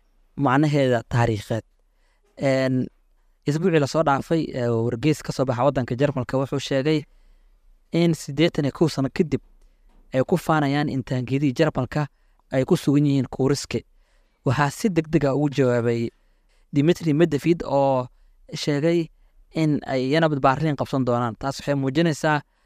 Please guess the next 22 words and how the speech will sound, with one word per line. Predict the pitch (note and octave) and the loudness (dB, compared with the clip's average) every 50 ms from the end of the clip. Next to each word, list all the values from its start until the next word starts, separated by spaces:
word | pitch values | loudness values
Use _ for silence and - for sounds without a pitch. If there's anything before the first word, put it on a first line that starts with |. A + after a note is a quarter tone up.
| _ _ _ | _ _ _
sida | - - E3+ D#3+ D#3 C#3 | -4 0 2 2 4 4
marnaba | C3 C3+ C3+ - - C#3+ F3+ F3 D#3+ D3+ - - | 2 0 0 0 2 2 4 4 4 2 0 -2
Ruushka | D3 D#3+ D3+ - - - - | -4 -4 -4 -6 -8 -8 -6
uusan | D3 B2+ - - C#3+ C3+ | -6 -6 -6 -6 -8 -8
kaga | - - C#3 D3 E3 | -6 -2 0 0 2
gorgortamaynin | D#3+ D#3 C3 - - - - D3+ C#3+ C#3 C3+ C3+ D3 D3+ C#3+ - - _ _ _ _ _ | 2 0 -2 -2 -4 -2 -2 0 0 2 2 2 2 2 0 -2 -6 _ _ _ _ _
sii | - - C#3+ C3 | -6 -2 -2 0
haysashada | B2+ B2+ A2 - - B2 - D#3 D#3 D3+ C#3 - - - C#3+ C3 | 0 -2 -4 -6 -6 -4 -2 0 0 0 0 0 -4 -4 -4 -4
Ukraine | B2 - - E3 F3 F3 D#3+ - | -2 0 2 2 2 2 2 0
ee | - C#3 C3+ | -2 -2 0
magaaladan. | B2+ B2 B2 B2+ B2+ C3+ B2+ A#2+ A#2 G#2 - _ _ _ _ _ _ _ _ _ _ _ _ | 0 0 2 2 2 2 2 0 -2 -4 -8 _ _ _ _ _ _ _ _ _ _ _ _
Muuqaalo, | - D3 D3 D3 C#3+ - - C#3+ C#3+ C#3+ D3 E3+ F#3+ G#3 - - | 0 2 2 2 0 0 0 0 0 2 4 4 4 4 2 0
ee, | - C3 C3 | -2 -2 -2
lagu | C3 C#3 D#3+ | -2 -2 -4
faafiyey | D#3 - - C#3+ C3 - - B2+ B2 | -4 -2 -2 -2 -2 0 0 -2 0
barta | B2+ D#3+ D#3 - - | 2 0 -2 -2 -6
Telegramka | - - D3+ D3 B2 C3 C3+ D3 D3+ - - C3+ | -4 0 0 0 0 0 -2 -2 -2 -2 -2 -2
waxay | B2 - C3+ B2+ | -2 0 0 0
muujinayeen, | B2+ B2 B2 A#2+ B2+ D#3 E3 D#3 C#3+ C#3+ D3+ D#3 D3 D3 - _ _ _ _ _ _ _ _ - | 2 0 0 2 2 2 2 2 2 2 2 2 0 -2 -6 _ _ _ _ _ _ _ _ -2
ee, | C#3 C3 | 0 0
magaalada | B2 B2 B2+ A#2 B2+ C3 D3 D3 D3 B2 - - | 2 2 0 2 2 2 2 2 0 -2 -2 -4
oo | B2 A#2+ A#2 A#2 A#2 A2 A2 | -2 0 0 0 0 0 -2